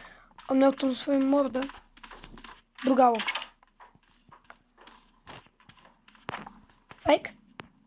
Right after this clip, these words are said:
Raczej fake, widzowie. Na bank fake. A tutaj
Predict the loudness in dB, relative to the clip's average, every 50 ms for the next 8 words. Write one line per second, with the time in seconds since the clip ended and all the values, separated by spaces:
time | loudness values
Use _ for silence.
0 | _ _ _ -20 -20 -20 -20 -18 -18 -18 -18 -20 -20 _ _ _ _ _ _ -20
1 | -20 _ _ _ _ _ _ -20 -20 -20 _ _ _ _ _ -20 _ -20 _ 0
2 | 0 2 2 2 0 0 2 2 2 2 0 -4 -8 -14 -10 -10 -10 -10 -10 -14
3 | -18 -18 -20 -20 -20 -20 -20 -20 -20 -20 -20 -20 -20 -20 -20 -20 -20 -20 -20 -20
4 | -20 -20 -18 -18 -6 0 2 4 4 6 4 4 2 2 2 2 2 2 2 0
5 | 0 0 0 -2 -4 -6 -8 -10 -12 -16 -18 -20 -20 -20 _ -20 -20 _ -20 -20
6 | -20 _ _ _ _ _ _ _ _ _ _ _ _ _ _ -10 -2 0 0 2
7 | 2 2 4 4 4 4 2